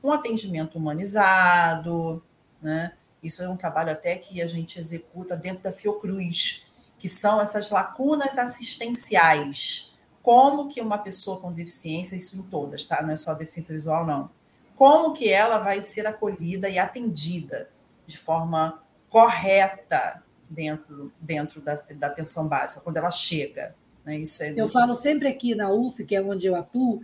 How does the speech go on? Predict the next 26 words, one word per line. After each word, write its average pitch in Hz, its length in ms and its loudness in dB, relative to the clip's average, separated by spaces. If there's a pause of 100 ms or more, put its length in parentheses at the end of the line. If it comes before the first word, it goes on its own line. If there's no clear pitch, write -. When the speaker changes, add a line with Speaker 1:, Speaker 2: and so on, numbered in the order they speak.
(320)
Speaker 2:
que 233 80 2
a - 20 2
Speaker 1:
Hum. - 60 -4
Speaker 2:
primeira 294 420 2 (300)
forma 233 400 2
de 208 160 -4
inclusão 233 580 0
é 254 80 0
o 254 40 2
acolhimento. 247 760 -4 (580)
Speaker 1:
Perfeito, 226 640 -6 (300)
perfeito. 139 420 -14 (640)
A 147 40 -12
gente 151 260 -10
tem 170 160 -6
essa, 175 460 0
essa 156 280 -6
ideia, 143 540 -6
né? 160 420 -4
E 151 300 -8
isso 208 640 0 (840)
é 165 100 -14
um 190 140 -6
modelo, 175 480 -2
né? 175 340 -4
<laughs> - 560 -12